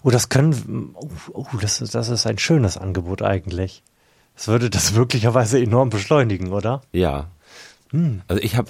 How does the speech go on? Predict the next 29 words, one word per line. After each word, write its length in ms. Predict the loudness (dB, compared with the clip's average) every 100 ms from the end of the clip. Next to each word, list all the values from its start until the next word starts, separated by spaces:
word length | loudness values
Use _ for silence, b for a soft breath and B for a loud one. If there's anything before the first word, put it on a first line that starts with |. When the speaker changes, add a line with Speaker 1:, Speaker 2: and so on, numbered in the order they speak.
| -6
Speaker 1:
Ich 300 | -4 -4 -4 _ _
Speaker 2:
ähm, 160 | 0 0 B -10
ich 160 | 0 2
hab 80 |
morgen 220 | 4 4 2
tatsächlich 400 | 0 0 0 0
ein 60 |
relativ 380 | 4 4 2 -2
großes 400 | 0 0 0 0
Loch, 320 | 0 0 -4 -4
wenn 140 | 0 0
ich 120 | -2
die 160 | -2
Hochzeit 360 | -2 -4 -4 -4
fotografiere. 840 | -6 -6 -6 -8 -6 -6 -4 -4 -2
Speaker 1:
Mhm. 440 | 0 0 -2 -6 -14 _
Speaker 2:
Ähm, 220 | -4 0
Speaker 1:
Oh, 80 | 0
vielleicht 320 | 2 2 2
komme 160 | 0 0
ich 80 | 2
darauf 320 | 0 0 -2
zurück. 300 | -2 -2 0
Das 140 | -4 0
gefällt 180 | 0
Speaker 2:
dann 160 | 2 0
Speaker 1:
mir 120 | -4
ziemlich 360 | -4 -2 -4 -4
gut. 300 | -6 -6